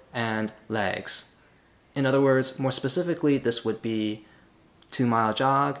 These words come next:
as cardio, four sets of five pull-ups as pull,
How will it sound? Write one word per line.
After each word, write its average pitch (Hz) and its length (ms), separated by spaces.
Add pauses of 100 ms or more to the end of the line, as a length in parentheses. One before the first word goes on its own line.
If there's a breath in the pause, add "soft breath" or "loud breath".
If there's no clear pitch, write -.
as 104 220
cardio, 147 600 (760 loud breath)
four 117 240
sets 113 320
of 107 240
five 113 260
pull-ups 117 380
as 98 340 (120)
pull, 117 520